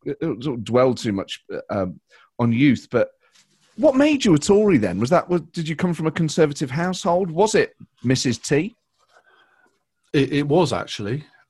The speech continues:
Speaker 2: uh, <laughs> and all joking aside.
Speaker 1: <laughs>
Speaker 2: Um, my, I came from a farming background.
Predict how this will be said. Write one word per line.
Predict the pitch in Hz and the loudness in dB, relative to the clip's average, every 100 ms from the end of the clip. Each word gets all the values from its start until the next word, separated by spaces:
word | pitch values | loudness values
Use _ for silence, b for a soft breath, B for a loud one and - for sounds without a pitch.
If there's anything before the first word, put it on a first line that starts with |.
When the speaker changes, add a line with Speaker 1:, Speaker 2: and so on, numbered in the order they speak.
| - | -6
Speaker 2:
uh, | 123 123 | -4 -2
<laughs> | |
and | 135 | -2
all | 139 123 | -2 -2
joking | 120 120 - 113 | -4 -4 -6 -10
aside. | 104 147 135 95 147 - | -6 -4 -4 -4 -6 -4
Speaker 1:
<laughs> | |
Speaker 2:
Um, | 123 123 127 B B | -2 -2 -6 B B
my, | 156 185 202 185 151 - - | 0 2 2 0 -2 -8 -6
I | 143 | -4
came | 147 180 160 | -2 -2 -2
from | 147 | -2
a | 127 | -4
farming | 135 131 110 95 | 0 0 0 -2
background. | 95 131 101 92 95 98 95 | -6 -8 -8 -8 -8 -10 -10